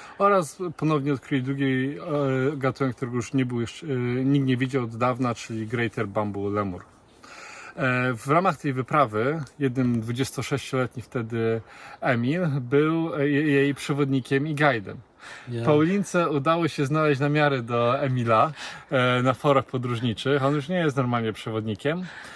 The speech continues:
Speaker 1: E, pracuje w centrum badawczym, które jest tu wybudowane przez uniwersytety ze Stanów Zjednoczonych.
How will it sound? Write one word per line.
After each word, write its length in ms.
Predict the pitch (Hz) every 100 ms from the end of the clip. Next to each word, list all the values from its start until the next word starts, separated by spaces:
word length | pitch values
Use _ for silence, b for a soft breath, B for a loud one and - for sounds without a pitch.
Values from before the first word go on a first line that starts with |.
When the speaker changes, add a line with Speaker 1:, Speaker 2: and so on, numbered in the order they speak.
| B -
Speaker 1:
E, 200 | 147 135
pracuje 380 | - 143 - 170
w 40 |
centrum 360 | - 214 160 147
badawczym, 480 | 123 110 107 - 113
które 140 | 120
jest 120 | 113
tu 60 | 123
wybudowane 520 | 120 123 120 127 120
przez 440 | - - 117 110
uniwersytety 720 | 139 123 117 113 - 135 -
ze 180 | - -
Stanów 300 | - 131 120
Zjednoczonych. 640 | 107 110 113 - 113 185